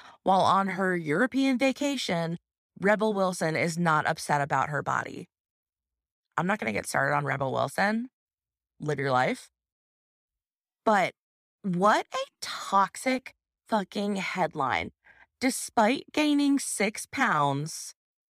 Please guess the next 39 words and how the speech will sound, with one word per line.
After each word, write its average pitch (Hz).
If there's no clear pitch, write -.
Are 269
you 480
fucking 294
kidding 208
me? 330
They 349
might 302
as 494
well 427
written, 214
like, 170
"Despite 226
gaining 311
six -
pounds, 202
actress 208
still 254
has 208
self-respect. -
Despite 220
gaining 311
six 320
pounds, 220
actress 226
still 196
has 190
self-worth. 160
Despite 180
gaining 285
six -
pounds, 240
actress 208
doesn't 214
give 196
a 202
fuck 175
what 147
you 170
think." 92